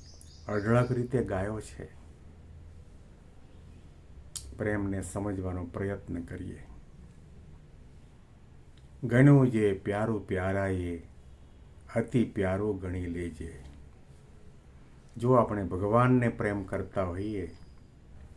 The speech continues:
તો ભગવાનને ગમે એ પ્રમાણે જીવન બને. ભગવાન કહે તે પ્રમાણે જ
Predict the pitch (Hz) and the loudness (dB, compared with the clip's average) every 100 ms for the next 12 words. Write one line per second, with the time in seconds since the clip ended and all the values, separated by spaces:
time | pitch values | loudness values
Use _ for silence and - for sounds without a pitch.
0 | - - - - - - 92 95 104 107 | -18 -18 -18 -20 -10 -6 -4 -2 0 2
1 | 110 110 110 98 90 95 107 104 110 110 | 2 0 -2 -2 -2 -2 -2 -4 -4 -6
2 | 98 90 95 98 107 101 - 98 95 95 | -4 -4 -2 -2 -4 -8 -8 -6 -4 -4
3 | 101 95 95 - - - - - - - | -4 -6 -8 -10 -18 -20 -20 -20 -20 -20
4 | - - - - - - - - - - | -20 -20 -20 -20 -20 -20 -20 -20 -20 -20
5 | - - - 101 104 110 117 113 101 92 | -20 -18 -6 -4 0 4 6 4 2 -2
6 | 98 104 101 - 107 - 95 95 98 104 | -2 0 0 0 -4 -2 -4 -2 -2 -4